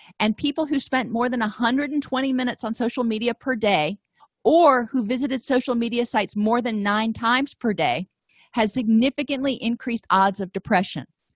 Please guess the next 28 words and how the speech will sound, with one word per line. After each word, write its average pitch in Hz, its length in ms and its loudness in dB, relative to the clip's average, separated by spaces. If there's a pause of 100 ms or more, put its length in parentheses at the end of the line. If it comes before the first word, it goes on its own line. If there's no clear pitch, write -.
(180)
Now, 240 120 0
that 302 160 0
sounds 294 240 2
like 254 120 -6
a 214 60 -8
lot, 202 240 0 (640)
but - 160 0 (420)
have 220 200 -2
you 262 120 4
ever 277 200 4
gotten 254 480 4 (420)
on 220 200 4
Facebook 240 480 0
and 170 120 -8
started 196 300 0
scrolling 196 640 0 (300)
on 202 300 2
your 196 260 0
social 214 360 0
media 202 320 -4
feed 147 400 -10 (260)
or 202 180 6
Pinterest 190 800 -4
or 180 240 -4
somewhere 220 400 -2
else, 190 460 0
in-, 240 120 -2 (320)
Instagram, 175 560 -6